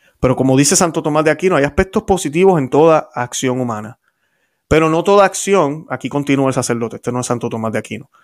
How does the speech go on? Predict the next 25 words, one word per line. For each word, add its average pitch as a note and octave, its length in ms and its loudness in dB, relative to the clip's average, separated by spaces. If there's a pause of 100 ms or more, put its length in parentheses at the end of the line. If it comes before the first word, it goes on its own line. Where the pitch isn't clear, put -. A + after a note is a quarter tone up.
(180)
pero C#3 160 4
no D3+ 120 2
toda F#3 240 6
acción G3 460 0
es D3+ 140 -4
adecuada C3+ 720 0 (400)
para B2+ 160 -4
hacer C#3 260 -4
visible D3+ 800 -4 (480)
el C3+ 140 -2
sentido D#3 920 2
en C3 160 -6
que B2+ 120 -10
fue B2+ 200 -6
cre-, C3 200 -4 (180)
en, B2 260 -4
de B2+ 200 0
la A#2+ 100 0
creación. A2+ 480 -8 (800)
Y C#3+ 80 2
por D#3 180 2
consiguiente, C#3 720 -4 (320)
no C3 240 0
toda C#3+ 280 4 (140)
acción B2 560 -8